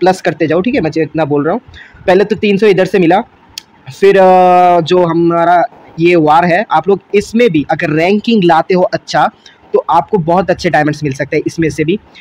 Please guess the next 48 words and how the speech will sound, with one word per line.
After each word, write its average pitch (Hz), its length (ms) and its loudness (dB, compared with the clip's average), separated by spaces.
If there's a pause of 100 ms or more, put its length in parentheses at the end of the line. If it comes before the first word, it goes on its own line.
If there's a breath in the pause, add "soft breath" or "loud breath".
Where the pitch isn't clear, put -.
(160 loud breath)
जैसे 190 240 0
कि 214 140 -2
अगर 185 220 2
आप 175 220 0
top 185 260 0
ten 233 140 4
में 240 160 2
रहते 180 200 0
हो, 196 40 2
जैसे 175 220 -2
कि 165 80 -2
हमारा 151 240 0
Gaming 147 280 -2
Dudes 190 300 0
भाई 180 260 2 (220 loud breath)
अभी 151 140 0
top 147 280 -2
nine 170 260 0
में 202 120 0
है, 214 160 0
it's - 440 -14
very 170 200 2 (160)
good 196 160 2 (200)
for 170 100 -2
him। 180 120 -4 (520 loud breath)
So, 151 160 -4
बहुत 170 280 -2
अच्छा 175 200 -2
खेल 156 160 -2
रहा 160 80 0
है 165 60 -2
Gaming 156 240 -2
भाई। 226 160 -2 (840)
तो 175 60 0
हाँ, 170 260 0
अगर 165 220 0
top 185 180 0
nine 196 240 2
पे 240 100 2
रहते 226 220 2
हो 202 100 2 (240)
तो 202 80 0
शायद 202 340 2
आपको 196 180 -2
पाँच 202 300 0
सौ 220 60 0
diamonds 185 300 -2
मिलेंगे, 180 300 0